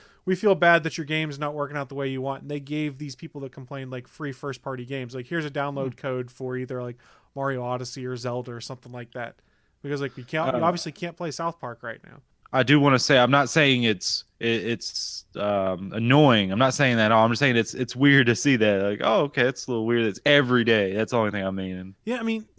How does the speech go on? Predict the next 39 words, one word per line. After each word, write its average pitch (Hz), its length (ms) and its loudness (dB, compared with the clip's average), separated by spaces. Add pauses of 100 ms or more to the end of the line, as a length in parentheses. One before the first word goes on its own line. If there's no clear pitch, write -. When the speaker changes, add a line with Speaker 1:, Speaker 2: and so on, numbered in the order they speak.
(120)
Speaker 1:
at 196 160 -8
the 185 80 -4
same 196 240 -4
time, 196 300 -4
in 170 100 -6
today's 170 380 -2
world, 185 300 0
if 147 120 -8
you 180 80 -4
wanna 175 200 -2
be 165 80 -4
able 170 160 -2
to 151 80 -6
put 165 180 -6
out 160 180 -4
small 151 320 -4
patches 151 460 -8
like 160 220 -10
that, 170 320 -8
they're 139 120 -12
probably 160 260 -8
small 143 280 -10
enough 156 200 -10
that 147 100 -20
these 143 180 -12
things 139 240 -12
download 139 300 -8
in 131 80 -10
the 127 40 -12
background, 135 440 -8
you 127 80 -14
don't 127 160 -8
even 123 200 -12
notice 135 320 -8
it, 143 60 -14
and 135 80 -16
you're 135 100 -10
like, 131 140 -10
"Oh, 151 240 -6